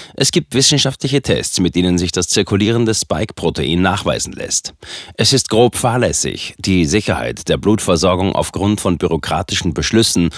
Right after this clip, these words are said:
ohne wissenschaftliche Untersuchungen zu garantieren“, sagte der Pathologe.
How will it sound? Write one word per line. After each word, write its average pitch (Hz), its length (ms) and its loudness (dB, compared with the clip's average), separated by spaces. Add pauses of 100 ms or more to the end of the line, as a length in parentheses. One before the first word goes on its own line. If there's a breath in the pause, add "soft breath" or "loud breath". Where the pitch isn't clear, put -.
(220 loud breath)
ohne 117 340 2
wissenschaftliche 90 640 0
Untersuchungen 80 640 0
zu - 100 -2
garantieren“, 80 600 2 (320 loud breath)
sagte 73 380 -4
der 67 80 -6
Pathologe. - 520 -8